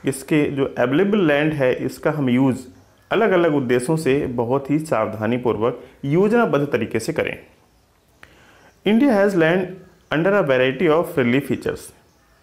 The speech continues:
जो हमारे भारत में ज़मीन पाई जाती है, उसके अलग-अलग features हैं,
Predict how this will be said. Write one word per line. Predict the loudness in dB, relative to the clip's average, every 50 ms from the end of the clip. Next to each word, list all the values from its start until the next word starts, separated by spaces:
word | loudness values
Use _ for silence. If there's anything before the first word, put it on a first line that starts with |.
| _ -6
जो | -4 -2 -2
हमारे | 0 0 0 0 0 -2
भारत | -2 -2 -2 0 0 -2 -2 -2
में | -2 -2 -4 -4 -8 -16 -20 -20 -20 _ _ -6
ज़मीन | -4 -2 0 2 2 0 2
पाई | 0 0 2 2
जाती | 2 0 0 -2 -2
है, | -2
उसके | -2 -2 -2 -2 -2
अलग-अलग | 0 0 0 0 0 -2 -2 -2
features | -4 -6 -4 -2 -2 -4 -2 -4
हैं, | -6 -8 -8